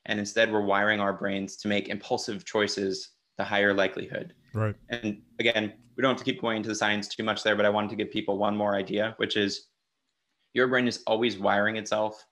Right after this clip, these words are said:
Speaker 1: based on what you put in. This is a concept called neuroplasticity. So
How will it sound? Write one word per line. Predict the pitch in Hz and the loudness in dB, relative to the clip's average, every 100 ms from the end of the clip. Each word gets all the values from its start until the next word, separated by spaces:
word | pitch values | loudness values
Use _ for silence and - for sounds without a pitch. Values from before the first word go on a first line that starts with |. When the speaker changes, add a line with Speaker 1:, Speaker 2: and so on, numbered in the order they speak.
| - | -4
Speaker 1:
based | 101 104 | -4 -2
on | 101 | -2
what | 98 98 | -2 -4
you | 101 | -8
put | - 104 | -4 -2
in. | 101 135 - _ _ _ _ - | -2 -6 -16 _ _ _ _ -10
This | 101 | -6
is | 107 - - | -6 -8 -10
a | |
concept | - 104 101 104 | -4 -4 -2 -4
called | - 98 | 0 0
neuroplasticity. | 98 101 101 - 98 - 101 - 120 127 - _ _ _ | 2 0 0 2 -2 -2 -6 -6 -6 -8 -12 _ _ _
So | - 113 | 0 2